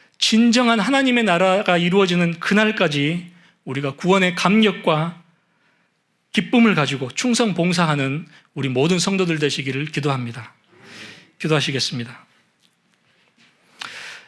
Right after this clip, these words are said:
아버지 하나님, 저는 죄인입니다. 지금까지 구원의 기쁨과 감격으로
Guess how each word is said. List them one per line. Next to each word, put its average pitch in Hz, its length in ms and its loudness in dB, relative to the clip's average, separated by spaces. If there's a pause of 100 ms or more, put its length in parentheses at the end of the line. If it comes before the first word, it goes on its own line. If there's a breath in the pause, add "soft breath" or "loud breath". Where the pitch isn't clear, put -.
(220 loud breath)
아버지 170 260 2
하나님, 175 640 2 (180)
저는 165 260 2
죄인입니다. 156 840 0 (680)
지금까지 170 500 2
구원의 180 380 2
기쁨과 196 440 2
감격으로 196 800 2